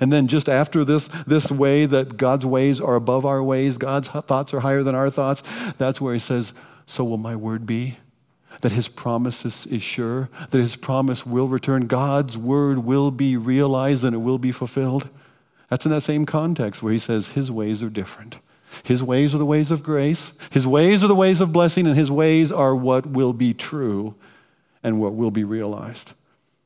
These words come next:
More gracious, more merciful, more patient, yet more righteous and truly in justice, so that without Jesus there is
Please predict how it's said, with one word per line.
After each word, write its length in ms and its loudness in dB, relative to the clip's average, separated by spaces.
More 200 2
gracious, 420 2
more 220 4
merciful, 560 2
more 200 6
patient, 460 4
yet 200 6
more 240 6
righteous 440 4
and 160 2
truly 340 4
in 100 4
justice, 460 4
so 160 0
that 140 4
without 320 4
Jesus 400 2
there 220 2
is 400 2